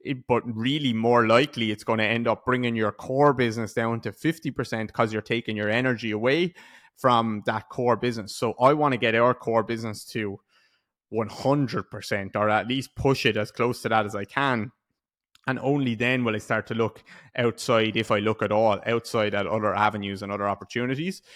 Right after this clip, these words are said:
Now, don't get me wrong, like, I would, if it was the right opportunity, I would look at it, but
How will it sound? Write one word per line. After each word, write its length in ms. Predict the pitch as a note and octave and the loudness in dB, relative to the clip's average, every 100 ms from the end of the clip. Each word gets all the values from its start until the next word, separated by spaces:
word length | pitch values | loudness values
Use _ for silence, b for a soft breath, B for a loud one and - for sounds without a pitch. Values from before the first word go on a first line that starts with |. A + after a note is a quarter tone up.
| B B | B B
Now, 100 | A2+ | -2
don't 220 | F3 F#3+ | -2 0
get 100 | D#3 | 0
me 120 | A#2 | 0
wrong, 320 | A2+ B2 A#2 | 4 6 4
like, 260 | G#2+ A2 - _ - | 2 -4 -8 _ -2
I 160 | B2+ | 0
would, 400 | A#2 A#2 D#3 C#3+ | 0 0 2 2
if 140 | A2 B2+ | 2 -2
it 20 | |
was 160 | A#2 A2 | -4 -4
the 80 | |
right 240 | A#2 C#3+ E3 | 0 2 2
opportunity, 460 | A2+ A#2 B2 G#2+ | 0 0 -4 -2
I 80 | G#2 | -4
would 200 | G#2+ A2+ | -2 -2
look 220 | G#2 - | 0 -2
at 80 | - | -2
it, 120 | G#2 - | -6 -4
but 160 | G#2+ | -6